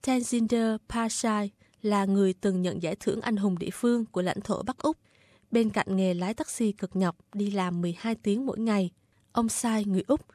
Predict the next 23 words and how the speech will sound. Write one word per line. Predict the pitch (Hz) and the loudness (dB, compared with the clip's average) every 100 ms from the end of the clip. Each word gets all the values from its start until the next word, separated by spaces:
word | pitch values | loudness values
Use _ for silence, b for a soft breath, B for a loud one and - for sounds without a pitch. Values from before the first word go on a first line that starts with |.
| b | b
sinh | - 226 208 | -4 -2 0
tại | 185 | -2
Ấn | - 233 | -2 -2
Độ, | 240 170 - b b b | 0 0 -2 b b b
tháng | 220 220 285 | -4 -2 0
nào | 254 190 | 0 -2
cũng | - 175 220 | -2 -2 0
dành | 196 | 0
ra | 180 208 202 | 0 -2 -2
năm | 202 214 208 | -2 0 0
tiếng | - 220 | 0 0
đồng | 277 196 | 2 2
hồ | 196 185 165 - | 4 4 2 -2
chuẩn | 175 220 | -4 0
bị | 214 - - | 0 -2 -4
tám | 196 226 | -4 0
mươi | 269 214 | 2 2
ký | 202 202 - | 2 -4 0
gạo | 214 147 - | -2 -2 -6
và | 185 170 | -4 -4
cà | - 175 165 | -2 -4 0
ri | 202 | -2
chay. | - 208 190 | -2 -2 -2